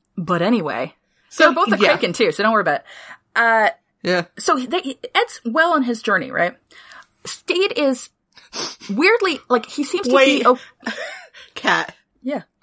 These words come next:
Speaker 2: I, I fear we've gotten a bit too far into the weeds.
Speaker 1: Okay. Okay.
Speaker 2: 'Cause technically this is supposed to be the plot bit. And then technically we're supposed to go into, like, story changes or whatever. <laughs>
Speaker 1: Oh, shit. Well,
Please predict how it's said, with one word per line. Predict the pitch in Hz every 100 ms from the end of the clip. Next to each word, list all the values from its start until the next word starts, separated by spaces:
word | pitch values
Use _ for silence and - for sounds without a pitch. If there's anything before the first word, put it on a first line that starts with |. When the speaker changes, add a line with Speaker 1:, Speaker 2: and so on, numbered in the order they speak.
| -
Speaker 2:
I, | 247 -
I | 254
fear | - - 320 330
we've | 277 -
gotten | 214 208 214 214 214 226
a | 208
bit | 214 226 -
too | 226
far | 220 175 175
into | 170 156
the | 151
weeds. | 151 208 - - _ _ - - - 214
Speaker 1:
Okay. | 220 165 - _ _ _ _ -
Okay. | 214 381
Speaker 2:
'Cause | -
technically | 339 330 269 254
this | 262 302
is |
supposed | - 240
to | 220
be |
the | 185
plot | 175 220 208 -
bit. | 143 - _ _ _ 214
And | 233
then | 254
technically | - 285 285 233
we're | 220
supposed | 214 202 196
to |
go | 185 180
into, | 185
like, | 175
story | 180 170
changes | 170 160 165 165
or |
whatever. | 165 151 160 277
<laughs> | - - _ 220
Speaker 1:
Oh, | 202
shit. | - 165 - - - -
Well, | 330